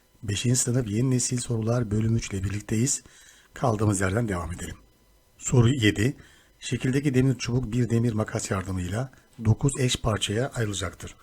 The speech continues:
Buna göre bir parçanın uzunluğu kaç milimetredir? Nasıl yaparız? İki yüz kırk üçü dokuza böleriz. İki yüz kırk üç.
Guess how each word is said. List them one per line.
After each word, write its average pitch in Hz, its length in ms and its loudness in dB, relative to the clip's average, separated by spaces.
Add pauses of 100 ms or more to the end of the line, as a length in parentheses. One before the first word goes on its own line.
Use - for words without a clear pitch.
(440)
Buna 107 160 2
göre 95 340 -2 (300)
bir 127 160 2
parçanın 98 420 -2
uzunluğu 95 460 0 (200)
kaç 143 340 -2
milimetredir? 107 800 0 (480)
Nasıl 101 300 -4
yaparız? 90 400 -4
İki - 220 -8
yüz 95 200 -2
kırk - 300 -6
üçü 95 400 -2 (920)
dokuza 107 600 4 (160)
böleriz. - 480 -2 (640)
İki - 200 -8
yüz 123 140 0
kırk - 260 -4
üç. - 260 -4